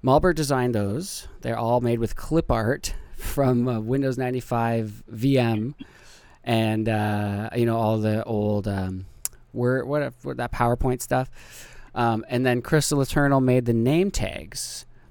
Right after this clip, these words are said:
And I forgot to shout them out on the last episode. For, so if you came to the Tape Swap, you probably were handed a name tag, hopefully. And, um, yeah, we're just really, uh, excited to be able to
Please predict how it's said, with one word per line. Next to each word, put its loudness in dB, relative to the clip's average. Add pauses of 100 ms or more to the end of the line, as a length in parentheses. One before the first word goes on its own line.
(140)
And -4
I 0
forgot 0
to -2
shout 0
them -2
out -2
on -4
the -2
last 0
episode. -6 (380)
For, -6
so 0
if -4
you -4
came 2
to -4
the 0
Tape 0
Swap, 0 (960)
you 0 (560)
probably 2
were -2
handed 2
a 6
name 4
tag, 0 (720)
hopefully. 2 (560)
And, 2
um, -2 (380)
yeah, 2
we're -2
just -6
really, 2
uh, 0
excited 0
to -8
be -2
able -4
to -6